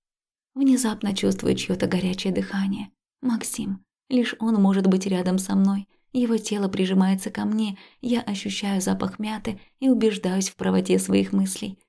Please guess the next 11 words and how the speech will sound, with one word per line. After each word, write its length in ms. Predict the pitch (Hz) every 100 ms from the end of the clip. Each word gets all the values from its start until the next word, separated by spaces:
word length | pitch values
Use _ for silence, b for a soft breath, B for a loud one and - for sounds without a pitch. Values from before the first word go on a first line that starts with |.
| _ -
Не 220 | 220 208
сопротивляюсь. 840 | - 185 190 190 185 196 196 - - _ _
Его 240 | 214 190 190
торс 340 | 185 180 -
холодный, 680 | - 170 185 196 190 185 - b b
тело 240 | - 254
еще 340 | 226 208 196 214
не 100 | 208
согрелось 560 | 226 220 220 208 185
после 320 | - - - 185
реки, 400 | 196 190 214